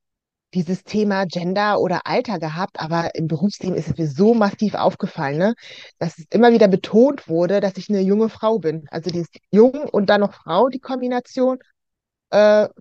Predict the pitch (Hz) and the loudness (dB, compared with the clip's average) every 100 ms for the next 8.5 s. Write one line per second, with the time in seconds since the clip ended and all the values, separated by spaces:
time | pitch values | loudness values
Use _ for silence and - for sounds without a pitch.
0 | _ _ - 247 185 180 214 220 220 214 | _ _ -6 -4 0 0 -2 -6 -6 -8
1 | - - 67 - - - 180 190 190 262 | -10 -10 -10 -10 -8 -4 0 4 4 2
2 | 254 214 175 175 - 180 196 202 185 185 | -2 0 0 -2 -2 -2 -2 -2 -6 -6
3 | 190 185 190 190 185 180 220 247 247 208 | 0 0 0 -2 -4 0 2 4 2 2
4 | 208 208 - 185 185 180 185 - 180 180 | 2 2 0 0 -2 -4 -12 -4 -4 -4
5 | - _ _ _ _ - 175 170 165 165 | -10 _ _ _ _ -4 -2 0 -2 -8
6 | _ _ - 226 269 247 233 - 247 240 | _ _ -4 2 4 4 2 0 -2 -2
7 | 240 226 - 208 - 202 - 240 320 262 | -2 -4 -4 -10 -6 -6 -4 -2 -2 0
8 | 226 190 180 175 190 | -2 -2 -2 -2 -2